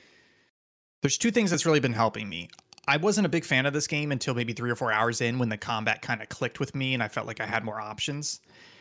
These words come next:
And there's kinda two reasons why. Number one is,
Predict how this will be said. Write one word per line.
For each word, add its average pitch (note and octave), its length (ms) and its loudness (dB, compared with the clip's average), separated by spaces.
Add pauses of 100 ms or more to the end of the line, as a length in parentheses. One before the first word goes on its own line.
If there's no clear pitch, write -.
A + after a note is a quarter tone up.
(360)
And C#3 100 2
there's C#3 120 2
kinda F3 180 4
two E3 180 4
reasons C3 320 2
why. G#2+ 200 2
Number C#3+ 240 2
one C#3 260 2
is, A2+ 460 -2